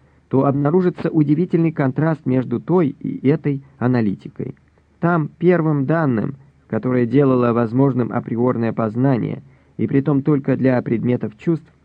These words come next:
были не основоположения, а чистое чувственное созерцание, пространство и время. Синтетические основоположения из одних лишь понятий без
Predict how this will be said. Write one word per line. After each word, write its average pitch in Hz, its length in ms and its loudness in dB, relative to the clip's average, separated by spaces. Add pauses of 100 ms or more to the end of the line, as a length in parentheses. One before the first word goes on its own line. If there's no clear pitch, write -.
(340)
были 147 300 4
не 139 200 4
основоположения, 135 1300 0
а 104 140 -6
чистое 143 480 -2
чувственное 131 760 -2
созерцание, 117 760 -4 (240)
пространство 143 560 -2
и 113 100 -2
время. 110 400 -6 (840)
Синтетические 165 800 0
основоположения 147 1040 2 (480)
из 135 200 2 (180)
одних 135 540 0
лишь 131 260 2
понятий 135 640 0
без 110 180 -2